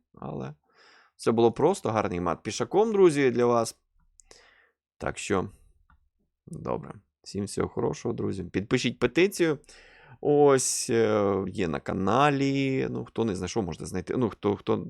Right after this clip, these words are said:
не може знайти на каналі, можете знайти в інтернеті. Петиція про позбавлення всіх норм, е, Володимира Крамніка. Ось, хто думає, що це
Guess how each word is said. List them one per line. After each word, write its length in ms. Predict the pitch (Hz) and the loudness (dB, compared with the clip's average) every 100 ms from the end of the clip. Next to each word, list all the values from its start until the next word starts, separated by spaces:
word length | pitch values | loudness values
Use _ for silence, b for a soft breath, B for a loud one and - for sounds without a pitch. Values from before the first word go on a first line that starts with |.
| - | -8
не 120 | 92 | -6
може 200 | 95 92 | -4 -4
знайти 240 | 98 117 | -4 0
на 120 | 123 | -2
каналі, 460 | 120 123 127 185 160 | 2 2 6 4 4
можете 260 | 101 92 - | -4 -8 -12
знайти 360 | 87 - - | -12 -10 -10
в 20 | |
інтернеті. 580 | - - 101 120 147 147 | -10 -8 -4 -2 -2 -6
Петиція 400 | - - 104 - | -12 -8 -6 -6
про 160 | - 92 | -6 -6
позбавлення 480 | 101 101 - - - | -6 -4 -6 -8 -14
всіх 220 | - - | -18 -8
норм, 200 | 101 95 | -6 -6
е, 40 | - B B B B B _ | -8 B B B B B _
Володимира 640 | 95 - 92 92 98 98 110 | -10 -2 0 0 0 2 2
Крамніка. 800 | - 156 175 151 - 117 101 104 - _ _ _ _ _ _ _ _ _ _ _ _ _ _ _ _ _ _ - | 4 2 2 -2 0 0 0 -4 -14 _ _ _ _ _ _ _ _ _ _ _ _ _ _ _ _ _ _ -6
Ось, 480 | 104 101 95 - | -2 0 0 -2
хто 520 | - - 110 101 87 98 _ _ _ _ _ _ _ _ _ _ _ _ _ _ - | -10 0 6 6 4 -2 _ _ _ _ _ _ _ _ _ _ _ _ _ _ -16
думає, 640 | - 101 110 101 85 73 | -10 -4 -2 0 0 0
що 200 | - - | -2 -8
це 540 | - - - 50 50 | -10 -4 -2 -2 -2